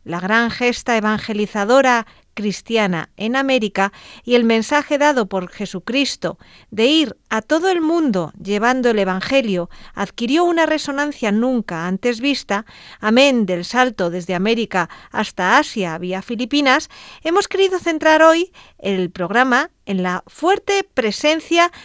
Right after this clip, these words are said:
del rebrotar del paganismo en las sectas, en el ámbito de la nueva era y también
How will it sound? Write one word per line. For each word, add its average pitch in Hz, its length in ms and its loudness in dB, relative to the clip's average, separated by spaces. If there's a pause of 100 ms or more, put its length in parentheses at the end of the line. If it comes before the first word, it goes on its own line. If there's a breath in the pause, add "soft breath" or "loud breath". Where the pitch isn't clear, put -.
(120)
del 240 260 2
rebrotar 226 840 2
del 185 300 -6
paganismo 233 840 -2 (140)
en 233 160 -4
las 196 140 -4
sectas, 202 680 -4 (380 loud breath)
en 254 120 0
el 269 120 6
ámbito 359 360 2 (220)
de 247 140 0
la 226 100 2
nueva 233 380 0
era 190 360 0 (320 soft breath)
y 339 140 -4
también 330 540 4